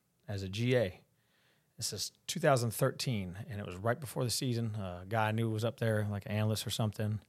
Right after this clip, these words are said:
and one of their guys left and, um, made a phone call. I said, "Hell, I'll do it." "So you serious?" And so Jeff Collins was the, uh, defense coordinator, calls me. Said, "Hey, looked at your resume, like, you know, when could you be here?" I said, "Well, hell, I'll be there tomorrow if you need me to."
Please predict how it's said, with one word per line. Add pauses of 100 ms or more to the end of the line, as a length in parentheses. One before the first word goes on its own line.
(580)
and
one
of
their
guys
left (240)
and,
um, (440)
made
a
phone
call.
I
said,
"Hell,
I'll
do
it." (1200)
"So
you
serious?"
And
so
Jeff
Collins
was
the,
uh,
defense
coordinator,
calls
me. (1000)
Said,
"Hey,
looked
at
your
resume,
like,
you
know,
when
could
you
be
here?"
I
said,
"Well,
hell,
I'll
be
there
tomorrow
if
you
need
me
to."